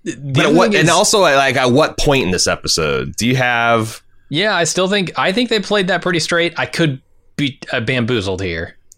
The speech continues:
Speaker 1: And
Speaker 2: when
Speaker 1: I
Speaker 2: he
Speaker 1: could,
Speaker 2: woke
Speaker 1: I
Speaker 2: up
Speaker 1: could
Speaker 2: with the thing on his hat, that's when the fidelity test begins. And, y-, and you think?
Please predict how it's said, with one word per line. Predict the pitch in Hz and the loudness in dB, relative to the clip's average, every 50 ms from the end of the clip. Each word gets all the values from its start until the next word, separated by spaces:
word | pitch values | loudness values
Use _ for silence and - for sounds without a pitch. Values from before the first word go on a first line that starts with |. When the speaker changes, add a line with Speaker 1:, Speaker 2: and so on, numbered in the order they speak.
| - - | -8 -4
Speaker 1:
And | 107 104 | 0 2
Speaker 2:
when | 120 131 | 2 4
Speaker 1:
I | 139 | 4
Speaker 2:
he | 143 143 | 4 4
Speaker 1:
could, | 127 120 | 4 4
Speaker 2:
woke | - 139 - 147 - 151 | 4 4 4 4 4 4
Speaker 1:
I | 143 | 4
Speaker 2:
up | 139 127 | 4 4
Speaker 1:
could | 117 113 123 | 4 4 4
Speaker 2:
with | 123 123 127 | 4 2 2
the | 123 120 | 0 0
thing | - 139 131 127 | 2 2 2 4
on | 131 131 | 4 4
his | 127 120 - | 4 2 2
hat, | 135 120 113 110 107 98 - | 2 0 2 0 0 0 0
that's | 104 104 104 - - | 0 0 0 0 0
when | 110 110 104 | 2 2 4
the | 104 101 | 2 2
fidelity | 92 - 101 101 98 98 95 95 | 2 2 2 2 4 2 2 0
test | - 104 95 90 - - | 0 0 0 0 0 -2
begins. | 85 76 85 76 71 65 62 62 - - - | -4 -2 -2 -2 -2 -2 -4 -4 -4 -4 -4
And, | - 85 85 | -2 -2 -2
y-, | 87 80 - - | -2 -4 -4 -4
and | 80 80 | -4 -4
you | 80 85 | -2 -4
think? | 85 - 87 90 92 95 | -2 -2 -2 0 -2 -2